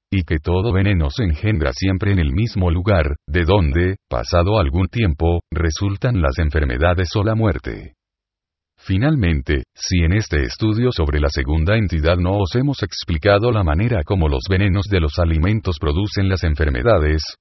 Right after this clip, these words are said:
ha sido en beneficio de la claridad de nuestra exposición.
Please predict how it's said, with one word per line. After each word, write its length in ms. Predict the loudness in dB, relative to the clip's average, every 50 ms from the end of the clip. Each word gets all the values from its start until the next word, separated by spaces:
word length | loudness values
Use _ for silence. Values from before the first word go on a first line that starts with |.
| -6
ha 120 | -4 -4 -4
sido 380 | -2 -2 -2 0 2 2 0
en 120 | 0 0 0
beneficio 680 | 0 2 2 0 -2 -2 -4 -4 -4 -2 0 0 2
de 100 | 2 2
la 120 | 0 0
claridad 680 | 0 0 0 2 2 2 2 2 2 2 0 -2 -6 -12 _ -6
de 200 | -2 0 0 2
nuestra 360 | 2 0 -2 -2 -4 -4 -4
exposición. 920 | -4 -6 -6 -6 -6 -4 -4 -6 -2 0 0 0 0 0 -6 -12 -14 -16